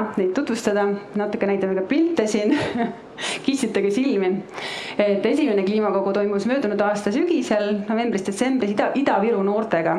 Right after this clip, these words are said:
Ja just nimelt noortega, ehk see oli siis selline limiteeritud, ähm, juhuvalim, sellepärast et õiglase ülemineku protsessis Rahandusministeerium ise tõdes,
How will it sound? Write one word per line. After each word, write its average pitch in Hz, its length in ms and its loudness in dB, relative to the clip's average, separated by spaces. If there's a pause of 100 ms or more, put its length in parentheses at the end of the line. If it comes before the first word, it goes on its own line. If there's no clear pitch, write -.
(640)
Ja 190 180 2 (340)
just 277 280 0
nimelt 202 300 0
noortega, 320 600 0
ehk 196 200 -2
see 220 220 0
oli 196 180 2
siis 185 220 -2 (100)
selline 185 360 2
limiteeritud, 196 920 0
ähm, 175 260 2 (640)
juhuvalim, 185 720 2
sellepärast 190 560 0
et 180 200 -4
õiglase 202 320 0
ülemineku 190 440 0
protsessis 196 720 -2
Rahandusministeerium 202 880 0
ise 190 160 0
tõdes, 147 400 0